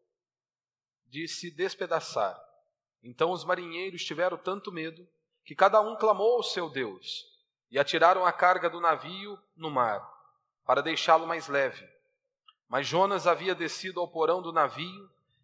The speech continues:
e tendo se deitado, dormia profundamente. O capitão dirigiu-se a ele e disse-lhe: "Que fazes tu dormindo?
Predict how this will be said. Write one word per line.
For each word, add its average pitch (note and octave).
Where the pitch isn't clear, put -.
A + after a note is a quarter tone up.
e C3+
tendo G#3+
se G#3+
deitado, G3+
dormia G3+
profundamente. C#3
O C3
capitão F#3+
dirigiu-se G3
a F3
ele F#3+
e -
disse-lhe: C#3
"Que A#3
fazes A3
tu A3
dormindo? D#3